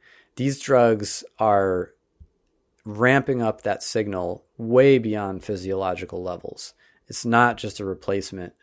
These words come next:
These drugs are going into the brain and activating G L P one receptors way beyond what a normal person would experience.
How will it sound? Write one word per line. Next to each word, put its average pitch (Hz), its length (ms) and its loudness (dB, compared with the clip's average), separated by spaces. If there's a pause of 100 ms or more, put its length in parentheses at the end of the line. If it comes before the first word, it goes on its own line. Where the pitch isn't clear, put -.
These 117 220 -2
drugs 127 460 4
are 104 200 -6
going 113 340 2
into 131 200 -4
the 123 100 -4
brain 101 540 -4 (360)
and 104 120 -4
activating 107 800 2
G 101 160 -6
L 98 120 0
P 104 200 -10
one 98 280 -4
receptors 92 800 -6 (280)
way 117 520 6
beyond 92 680 -6 (160)
what 98 320 -2 (1200)
a 110 80 -8
normal 104 500 -4
person 92 560 -6
would 87 100 -6
experience. - 760 -10